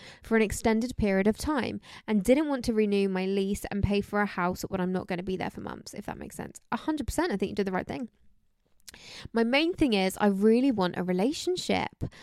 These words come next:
I had a boyfriend when I was seventeen, eighteen, and then experienced some trauma not long after, and then covid happened, so I haven't had one since.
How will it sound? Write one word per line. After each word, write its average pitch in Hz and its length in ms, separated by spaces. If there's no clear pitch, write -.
I 214 40
had 277 200
a 381 60
boyfriend 208 500
when 226 100
I 196 80
was 190 100
seventeen, 196 460
eighteen, 202 540
and 202 160
then 226 100
experienced 208 520
some 202 120
trauma 190 440
not 202 320
long 220 200
after, 196 600
and 202 160
then 196 160
covid 262 380
happened, 185 460
so - 140
I 185 60
haven't 214 340
had 175 240
one 160 140
since. - 600